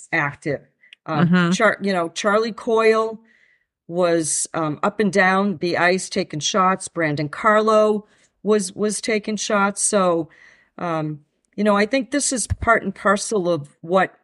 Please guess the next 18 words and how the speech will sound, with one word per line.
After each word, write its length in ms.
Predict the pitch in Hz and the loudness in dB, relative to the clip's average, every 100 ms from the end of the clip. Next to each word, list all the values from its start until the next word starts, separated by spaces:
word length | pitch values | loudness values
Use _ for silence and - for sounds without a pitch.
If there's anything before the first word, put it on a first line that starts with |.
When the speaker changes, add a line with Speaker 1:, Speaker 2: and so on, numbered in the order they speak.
| _ _ _ _ _ _ | _ _ _ _ _ _
Speaker 1:
can 200 | - 185 | -4 -2
help 400 | 165 - 202 208 | -2 0 0 0
a 80 | 180 | -4
team's 440 | - 214 196 165 | -2 0 0 0
chemistry 600 | - 196 190 190 - 233 | -4 -2 -2 -2 -4 -4
when 280 | 214 180 170 | -2 -2 -4
you 480 | 170 180 175 175 160 _ - _ - | -2 0 0 -2 -6 _ -20 _ -2
go 220 | 175 - | -2 0
out 220 | 170 185 - | 0 0 0
on 160 | 180 | -4
a 80 | 165 | -4
trip 340 | 151 - 180 185 | -6 -6 -6 -4
like 280 | 190 196 | -2 -2
this. 340 | - 226 220 214 | -4 -4 -4 -4
And 120 | 170 | -2
I'm 140 | 160 170 | 2 4
Speaker 2:
Mm-hmm. 80 | |
Speaker 1:
glad 480 | 170 165 160 143 147 | 4 4 4 2 -4